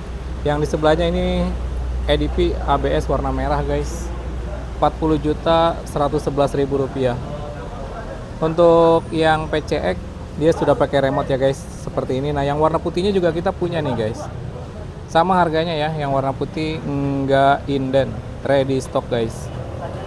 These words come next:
Jadi kalau kalian ambil motor di sini, mau beli cash, mau beli kredit,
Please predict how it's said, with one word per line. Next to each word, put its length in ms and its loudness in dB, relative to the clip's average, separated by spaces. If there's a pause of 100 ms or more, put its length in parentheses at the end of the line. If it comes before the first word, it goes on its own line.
(200)
Jadi 240 4
kalau 160 8
kalian 400 6
ambil 320 4
motor 320 2
di 160 0
sini, 400 -2 (160)
mau 240 4
beli 240 2
cash, 320 2
mau 160 4
beli 160 4
kredit, 600 0